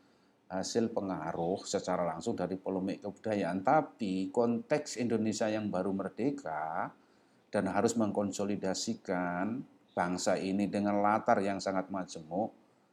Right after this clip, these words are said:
terutama dalam konteks nasionalisme, maka pemikiran tentang modernisme,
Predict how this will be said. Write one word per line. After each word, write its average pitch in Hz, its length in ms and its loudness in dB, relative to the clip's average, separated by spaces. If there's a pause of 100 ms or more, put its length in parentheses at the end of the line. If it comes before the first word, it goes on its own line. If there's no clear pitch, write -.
(140)
terutama 98 480 0
dalam 90 320 0
konteks 90 320 -2
nasionalisme, 90 800 -6
maka 104 560 2
pemikiran 117 880 2
tentang 104 560 -2
modernisme, 95 1040 -2